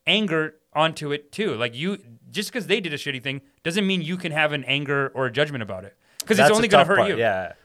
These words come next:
Speaker 1: Yeah.
Speaker 2: At some point, it's hard to practice the Buddhist teachings and stuff like that.
Speaker 1: It's tough,
Speaker 2: Where
Speaker 1: yeah.
Speaker 2: it's like, yeah, they killed your whole family, but <laughs> you know what I mean? It's a sin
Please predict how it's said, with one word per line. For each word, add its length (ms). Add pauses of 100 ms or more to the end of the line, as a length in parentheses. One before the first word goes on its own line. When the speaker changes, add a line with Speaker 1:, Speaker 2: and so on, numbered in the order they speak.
(120)
Speaker 1:
Yeah. 160
Speaker 2:
At 100
some 220
point, 240
it's 160
hard 320
to 80
practice 420
the 100
Buddhist 360
teachings 420
and 100
stuff 300
like 200
that. 360
Speaker 1:
It's 140
tough, 160
Speaker 2:
Where 80
Speaker 1:
yeah. 40
Speaker 2:
it's 100
like, 200
yeah, 200
they 120
killed 340
your 100
whole 200
family, 420
but 260 (340)
<laughs> 540
you 160
know 60
what 80
I 100
mean? 160
It's 200
a 80
sin 520